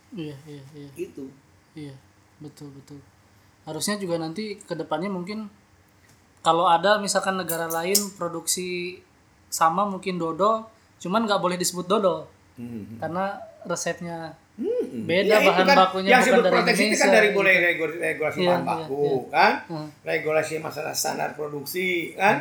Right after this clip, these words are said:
Speaker 1: Hmm, hmm.
Speaker 2: Apa sebut dodol teh nyeun tina naon bahanna?
Speaker 1: Iya.
Speaker 2: Kudu jelas dulu, kan, makanya dodol nyeun tina peuyeum,
Speaker 1: <laughs>
Speaker 2: dodol tina hui,
Speaker 1: Iya, iya.
Speaker 2: dodol misalnya anggap tina tomat, kan
Speaker 1: Iya,
Speaker 2: ada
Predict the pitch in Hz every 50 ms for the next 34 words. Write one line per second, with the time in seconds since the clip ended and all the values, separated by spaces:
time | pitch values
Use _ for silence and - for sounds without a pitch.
0 | 139 - - 156 151 147 143 - - 156 165 - 214 185 160 160 175 175 165 170
1 | 185 202 208 220 202 185 175 165 165 165 165 165 160 175 214 254 226 185 160 185
2 | 220 247 233 170 165 - - - 208 170 170 160 156 156 196 196 180 381 - 202
3 | - - 220 269 277 262 240 220 - 247 262 285 294 262 220 214 208 214 214 202
4 | 196 190 175 190 190 180 - - 180 175 170 175 185 190 196 196 208 - - -
5 | - 240 - - - 226 - 190 196 208 190 190 170 160 208 196 202 214 214 220
6 | 214 - - 170 170 160 160 160 170 180 185 202 208 208 202 190 196 190 196 202
7 | 202 190 196 202 202 208 202 196 190 190 - - 190 185 196 208 220 220 220 247
8 | 302 - - - - -